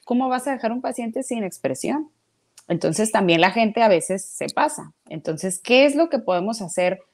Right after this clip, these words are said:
te digo, con, eh, eh, el Botox, pues, o la toxina botulínica? Aplicarla sobre todo en el tercio superior del rostro.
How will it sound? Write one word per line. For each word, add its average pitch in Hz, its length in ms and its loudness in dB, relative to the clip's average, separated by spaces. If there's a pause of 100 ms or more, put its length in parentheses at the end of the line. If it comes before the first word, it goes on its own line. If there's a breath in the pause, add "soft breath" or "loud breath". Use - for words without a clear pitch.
(240 soft breath)
te 190 80 0
digo, 175 300 4
con, 170 240 -2
eh, - 40 -6 (300)
eh, 160 400 -2 (140)
el 175 160 0
Botox, 170 480 -2
pues, - 360 -10
o 156 260 4
la 151 200 2
toxina 185 380 0
botulínica? 147 560 -2
Aplicarla 196 600 4
sobre 180 300 2
todo 190 380 4
en 170 120 -6
el 147 160 -8
tercio 190 400 -2
superior 165 720 -2
del 220 180 2
rostro. 254 540 0